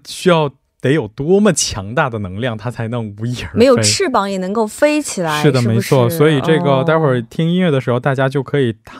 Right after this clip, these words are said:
Speaker 1: 呃，听得出来，它有很浓重的这个 trap 的鼓点和非常让人上瘾的，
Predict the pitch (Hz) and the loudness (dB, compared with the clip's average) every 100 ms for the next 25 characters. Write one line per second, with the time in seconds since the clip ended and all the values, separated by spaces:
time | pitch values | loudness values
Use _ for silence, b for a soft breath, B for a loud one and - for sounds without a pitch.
0 | - 131 123 151 156 135 139 127 127 147 | -4 -2 0 0 0 -2 0 0 0 0
1 | 139 104 104 117 110 107 127 185 147 123 | 0 -2 -2 -4 -2 -4 -2 -2 -2 -2
2 | 135 120 110 B B B - 175 147 - | 0 0 -2 B B B -2 0 0 -8
3 | _ 127 110 - 131 131 98 101 - 113 | _ -2 -2 0 0 2 0 -4 -6 -2
4 | 110 117 131 160 160 135 143 135 143 - | 0 0 0 0 2 2 2 2 2 0
5 | 170 131 107 92 98 98 | 0 0 -2 -4 -4 -4